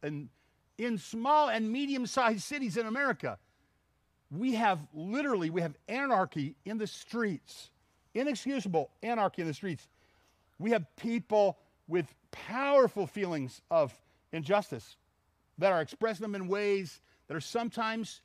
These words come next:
appropriate and often not. And it grieves all of us. And we're all think, "What is the answer to that?" But the answer is right here. And it's really the only answer. The only way for peace to come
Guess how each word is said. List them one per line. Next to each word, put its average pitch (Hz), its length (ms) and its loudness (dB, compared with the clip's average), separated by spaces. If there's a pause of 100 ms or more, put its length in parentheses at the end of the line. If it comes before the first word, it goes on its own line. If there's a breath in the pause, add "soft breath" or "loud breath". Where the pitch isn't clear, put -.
(140)
appropriate 208 560 0 (220)
and 190 140 -6
often 185 380 -2
not. - 420 -2 (1040)
And 185 140 -2
it 156 140 -4
grieves 208 460 0
all 220 220 4
of 113 100 -4
us. 107 160 -16 (920)
And 190 120 0
we're 196 120 4
all 214 320 6
think, 160 200 -2
"What 202 200 4
is 226 140 -2
the 165 180 -8
answer 220 260 -4
to 185 140 -4
that?" 220 340 6 (560)
But 180 80 -4
the 220 140 2
answer 294 200 2
is 196 120 0
right 226 200 2
here. 190 440 2 (480)
And 208 80 -2
it's 214 120 -4
really 269 200 0
the 202 160 0
only 220 400 2
answer. 147 400 -2 (800)
The 165 120 -10
only 302 280 6
way 254 240 8
for 190 180 0
peace 254 440 -2
to 247 100 -6
come 185 420 -2